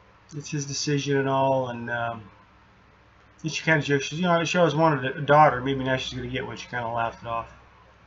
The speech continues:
But the kicker was, she told my sister that, or my sister told me the son is twelve years old. Twelve. And, um,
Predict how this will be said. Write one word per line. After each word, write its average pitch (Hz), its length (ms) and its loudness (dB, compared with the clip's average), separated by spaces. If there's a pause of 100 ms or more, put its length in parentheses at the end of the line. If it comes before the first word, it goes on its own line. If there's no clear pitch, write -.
(800)
But 139 80 -10
the - 80 -20
kicker 262 320 4
was, 160 340 6
she - 140 -4
told 190 140 2
my 156 100 4
sister 180 440 -2
that, 147 160 2 (440)
or 165 100 -4
my 143 100 2
sister 233 320 -4
told 156 260 2
me 147 60 2
the 139 60 -6
son 214 320 4
is 139 160 2
twelve 185 320 2
years 156 160 2
old. 160 280 0 (2500)
Twelve. 147 440 4 (3250)
And, 131 460 2
um, 117 520 -4